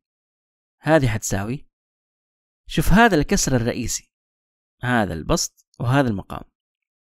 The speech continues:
يصير هنا نقدر نضرب مقام البسط في المقام،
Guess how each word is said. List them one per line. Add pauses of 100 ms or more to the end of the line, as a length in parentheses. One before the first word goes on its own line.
(480)
يصير
هنا
نقدر
نضرب
مقام
البسط
في
المقام،